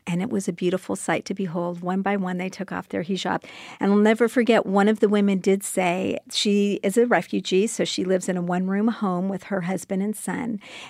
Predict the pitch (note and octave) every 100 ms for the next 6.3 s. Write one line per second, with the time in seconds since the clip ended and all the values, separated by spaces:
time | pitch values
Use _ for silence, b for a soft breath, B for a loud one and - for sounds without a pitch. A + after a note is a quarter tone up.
0 | - - F#3 F3+ - G#3 - G3+ G3 F3+
1 | - F3+ - A#3 C#4 - C4 B3 C4 A#3
2 | F#3 F3 - G3+ - - B B - -
3 | F3 A#3+ - C4 B3+ - G3 F#3 G3 G#3
4 | - G#3 - G3 - G3+ F#3 F3+ F#3+ G3
5 | G#3+ A3+ D#4+ - E3+ - G#3 G3 - _
6 | - F3+